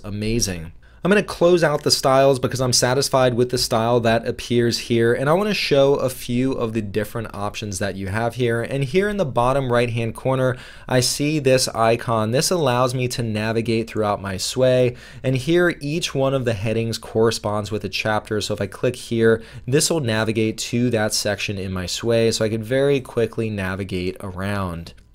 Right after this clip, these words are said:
Up here in the top right-hand corner, I can play the Sway, and by playing the Sway, this is what the Sway will look like to different visitors who I share the link with. So here,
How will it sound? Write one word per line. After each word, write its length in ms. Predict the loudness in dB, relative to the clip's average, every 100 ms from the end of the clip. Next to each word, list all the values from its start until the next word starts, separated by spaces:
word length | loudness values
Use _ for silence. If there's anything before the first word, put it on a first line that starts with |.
| 0
Up 180 | 0 0
here 240 | 0 0
in 80 | 0
the 80 | -2
top 380 | -2 -2 0
right-hand 400 | 0 0 -2 -6
corner, 340 | -4 -2 -2 -2
I 140 | -2
can 180 | -2 -6
play 380 | -4 0 0 2
the 120 | 0
Sway, 440 | 0 2 4 4
and 120 | 2 0
by 120 | 0
playing 460 | -2 -2 0 0
the 60 | 0
Sway, 540 | -2 0 0 0 0 -4 -14 -10
this 400 | -4 0 0 2
is 200 | 0 2
what 260 | 2 2 2
the 100 | -2
Sway 440 | -2 2 4 4
will 220 | 4 2
look 280 | 2 0 2
like 380 | 2 4 2 -6 -20 -10
to 520 | -6 0 2 2 2 2
different 380 | 0 0 -2
visitors 440 | -2 -2 -2 -4 -2
who 260 | 0 2
I 80 | 2
share 380 | -2 -2 0 0
the 100 | -2
link 400 | -4 -6 -8 -6
with. 300 | 0 0 0
So 180 | -2 -4
here, 420 | 0 4 6